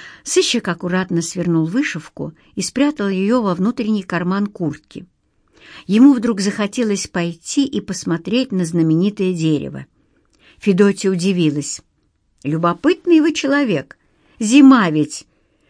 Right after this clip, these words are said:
Обрыв снегом замело, скользко там! Летом приезжайте, эко невидаль,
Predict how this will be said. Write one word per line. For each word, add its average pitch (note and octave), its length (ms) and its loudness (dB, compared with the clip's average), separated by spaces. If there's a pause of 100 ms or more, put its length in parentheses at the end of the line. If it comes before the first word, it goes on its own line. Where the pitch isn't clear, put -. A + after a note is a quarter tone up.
(200)
Обрыв C4+ 480 6
снегом A#3 480 6
замело, G3 640 2 (120)
скользко C4 680 2
там! F3 420 0 (480)
Летом A#3+ 440 4
приезжайте, E3 760 -2 (100)
эко A#3+ 320 4
невидаль, E3 560 2